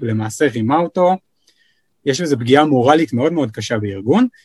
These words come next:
והדבר האחרון זה הישג תודעתי, זאת אומרת, אני, חמאס הקטן, הצלחתי להוליך שולל את המוחבראת הישראלי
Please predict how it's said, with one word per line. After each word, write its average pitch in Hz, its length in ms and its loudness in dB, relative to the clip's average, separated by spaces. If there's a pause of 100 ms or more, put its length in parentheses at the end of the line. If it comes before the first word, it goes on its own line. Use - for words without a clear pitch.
(140)
והדבר 120 280 0
האחרון 220 380 4
זה 143 60 2
הישג 135 280 0
תודעתי, 113 520 -2
זאת - 120 -18
אומרת, 107 200 -6
אני, 147 240 0
חמאס 143 360 -4
הקטן, 147 420 -2
הצלחתי 135 380 -6
להוליך 113 420 -2
שולל 131 320 -2
את 117 100 -6
המוחבראת 117 640 -4
הישראלי 113 640 -2